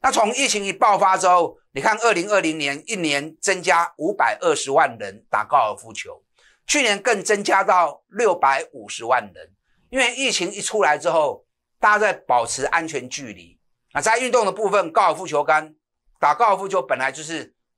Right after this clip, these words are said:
属于个人的，甚至于一个小 group，啊，少数几个人的一个活动。啊，所以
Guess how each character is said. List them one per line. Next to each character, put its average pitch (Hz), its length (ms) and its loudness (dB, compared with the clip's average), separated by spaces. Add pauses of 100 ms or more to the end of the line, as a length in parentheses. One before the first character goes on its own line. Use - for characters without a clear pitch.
(120)
属 131 240 -8
于 139 80 -8
个 185 300 0
人 120 220 -4
的， 113 240 -4
甚 202 200 -2
至 165 160 -2
于 160 40 -6
一 135 120 -8
个 131 100 0
小 110 300 0
group， 113 560 -6 (600)
啊， 110 160 0
少 143 180 0
数 175 160 0
几 135 160 -4
个 127 60 2
人 135 100 2
的 135 80 -4
一 131 140 -6
个 123 100 0
活 110 280 -6
动。 117 300 -2 (540)
啊， 151 120 2
所 175 120 0
以 143 220 -6